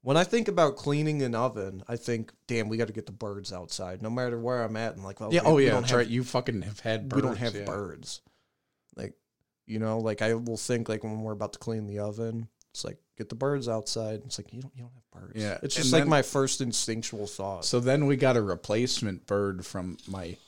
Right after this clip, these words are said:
Speaker 2: stepmother's father, step-grandfather, I guess.
Speaker 1: Step, step grandpa, pa-, okay.
Speaker 2: Step grandpa,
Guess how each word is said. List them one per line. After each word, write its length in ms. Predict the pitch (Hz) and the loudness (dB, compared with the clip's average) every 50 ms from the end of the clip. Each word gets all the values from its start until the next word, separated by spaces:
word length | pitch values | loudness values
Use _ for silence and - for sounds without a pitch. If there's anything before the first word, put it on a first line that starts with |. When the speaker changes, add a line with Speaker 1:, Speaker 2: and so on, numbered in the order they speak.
| _ _ | _ _
Speaker 2:
stepmother's 1160 | - - - - - - 117 117 - - 120 113 113 110 104 110 110 107 104 101 101 - - - _ _ _ _ | -4 -2 0 0 0 0 0 -2 -2 -2 -2 0 0 0 0 0 -2 -2 -2 -4 -4 -6 -8 -12 _ _ _ _
father, 560 | _ - - 107 104 104 110 131 127 131 131 - - - | _ -8 -4 -2 -2 -2 -2 -2 -2 -2 -4 -6 -8 -6
step-grandfather, 1120 | - - - - 113 113 - - - 107 104 110 120 120 - 123 131 135 143 143 147 143 - - | -6 -4 -2 -2 -2 -2 -4 -6 -6 -6 -4 -4 -4 -4 -4 -4 -4 -2 -2 -4 -4 -6 -8 -10
I 80 | 147 | -6
guess. 420 | 143 160 156 151 - - - - - _ _ _ _ _ _ _ _ _ _ _ _ _ _ _ _ | -4 -4 -4 -4 -6 -8 -10 -12 -16 _ _ _ _ _ _ _ _ _ _ _ _ _ _ _ _
Speaker 1:
Step, 560 | - - - - - - - - 107 101 - - - 113 101 - - _ | -8 -6 -4 -2 -2 -2 -4 -4 -8 -10 -10 -12 -12 -12 -12 -12 -12 _
step 420 | - - - - 107 104 101 - _ _ _ _ - - | -4 -4 -2 0 0 -2 -2 -4 _ _ _ _ -20 -10
grandpa, 540 | - 107 101 95 92 92 - - 90 90 - | -6 -6 -4 -4 -6 -8 -10 -10 -10 -10 -10
pa-, 240 | - - - - - - | -12 -14 -18 -18 -16 -14
okay. 220 | - 110 - 113 107 | -14 -12 -8 -4 0
Speaker 2:
Step 440 | - - - - 127 131 127 - | 0 0 0 0 -2 -4 -4 -6
grandpa, 460 | - - 107 107 110 107 - 104 85 | -8 -8 -6 -6 -6 -6 -8 -10 -10